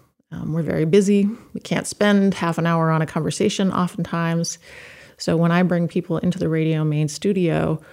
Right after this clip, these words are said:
or I interact with them through our distance-based interviews, we're able to spend time that feels precious.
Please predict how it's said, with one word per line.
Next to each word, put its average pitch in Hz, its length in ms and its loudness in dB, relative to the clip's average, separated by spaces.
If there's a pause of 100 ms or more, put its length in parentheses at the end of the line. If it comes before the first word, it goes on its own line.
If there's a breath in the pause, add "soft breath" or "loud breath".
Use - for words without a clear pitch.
(220 loud breath)
or 202 200 2
I 175 80 4
interact 165 500 0
with - 140 -4
them 156 360 0
through 170 380 0
our 147 480 -2
distance-based 156 800 -6
interviews, 165 640 2 (520 loud breath)
we're 196 220 2
able 190 240 4
to 185 500 2
spend 190 360 0
time 165 320 -2
that 160 160 0
feels 165 240 -4
precious. - 640 -8